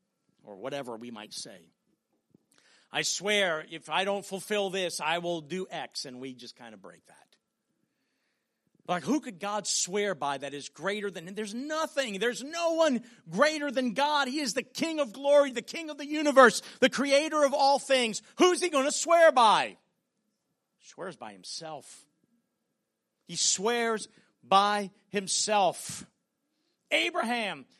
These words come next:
I will bless you and multiply you. I swear my very being on it coming to pass."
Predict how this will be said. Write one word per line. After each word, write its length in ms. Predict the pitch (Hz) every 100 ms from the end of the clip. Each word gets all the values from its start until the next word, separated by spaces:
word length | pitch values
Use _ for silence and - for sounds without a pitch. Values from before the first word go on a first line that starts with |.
| _ _ _ _ -
I 240 | 269 285 311
will 160 | 320
bless 440 | 240 269 269 - 254
you 120 | 269
and 260 | 320 247
multiply 840 | 233 226 302 320 294 - 247 233 226
you. 260 | 214 233
I 200 | 254 247
swear 760 | 233 - - 285 320 330 339 311 -
my 140 | 240 220
very 640 | 156 320 320 320 311 262 - 170 160 -
being 480 | 349 294 247 214
on 260 | - 208 208
it 180 | 226 226
coming 340 | 180 175 170
to 100 | 151
pass." 580 | - 139 107 - -